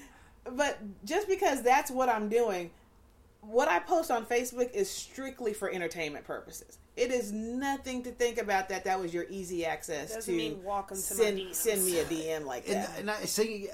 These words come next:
Speaker 3: and I think that's the problem is that we have adopted social media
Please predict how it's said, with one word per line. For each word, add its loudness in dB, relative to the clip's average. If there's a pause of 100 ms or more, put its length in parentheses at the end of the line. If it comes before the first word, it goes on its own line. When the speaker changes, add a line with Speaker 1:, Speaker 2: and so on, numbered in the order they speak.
Speaker 3:
and 2
I 4
think -4
that's 0
the -4
problem 8
is -2
that -2
we 2
have 2
adopted 0
social 0
media -2